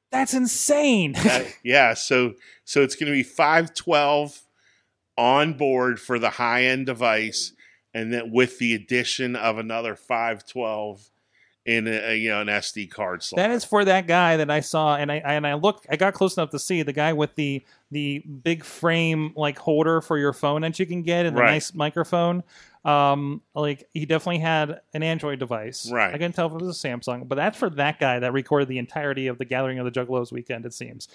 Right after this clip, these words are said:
Speaker 1: 'Cause I f-, I saw him in front of every stage, uh, like, four
Speaker 2: Right.
Speaker 1: nights in a row.
Speaker 2: Well,
Speaker 1: So.
Speaker 2: and that's the thing, too, like, uh, maybe the, the lossless people out there,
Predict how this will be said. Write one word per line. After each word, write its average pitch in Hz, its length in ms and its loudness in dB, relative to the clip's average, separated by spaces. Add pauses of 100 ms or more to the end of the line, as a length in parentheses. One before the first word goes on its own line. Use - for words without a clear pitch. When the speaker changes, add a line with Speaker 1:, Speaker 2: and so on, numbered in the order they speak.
(140)
Speaker 1:
'Cause 139 100 -2
I 135 40 2 (160)
f-, - 80 -8
I 131 120 -2
saw 180 220 2
him 151 100 2
in 135 60 -4
front 143 220 0
of 131 60 0
every 131 180 -4
stage, 123 420 -6
uh, 135 60 -6
like, 117 140 -10
four 127 160 -2
Speaker 2:
Right. 110 140 6
Speaker 1:
nights 120 140 -4
in 123 80 -8
a 117 40 -6
row. 113 240 -4 (440)
Speaker 2:
Well, 175 120 0
Speaker 1:
So. 208 100 -2
Speaker 2:
and 185 180 2
that's 214 220 2
the 196 60 -6
thing, 175 240 0
too, 180 180 -4
like, 131 300 0 (240)
uh, 151 140 0 (120)
maybe 147 360 0
the, 123 420 -2
the 120 80 0
lossless 117 720 -2
people 135 280 -6
out 127 220 0
there, 131 340 -8